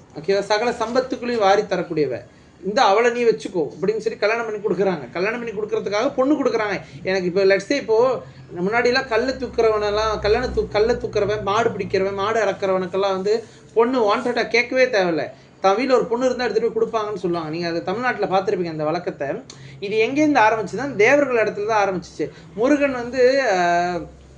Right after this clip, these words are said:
முருகன் வந்து அவரோட சம்ஹாரம்லாம் முடிஞ்சு, சூரசம்ஹாரம்லாம் முடிஞ்சதுக்கப்புறம்,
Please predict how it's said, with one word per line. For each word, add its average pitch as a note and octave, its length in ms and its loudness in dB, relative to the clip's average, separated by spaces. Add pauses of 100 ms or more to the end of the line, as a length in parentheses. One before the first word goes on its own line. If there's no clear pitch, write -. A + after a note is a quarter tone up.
(680)
முருகன் B3 380 2
வந்து G#3+ 280 -2 (600)
அவரோட F#3+ 320 4 (400)
சம்ஹாரம்லாம் A3 680 2
முடிஞ்சு, G3+ 360 0 (100)
சூரசம்ஹாரம்லாம் G3+ 760 0
முடிஞ்சதுக்கப்புறம், F#3+ 840 -2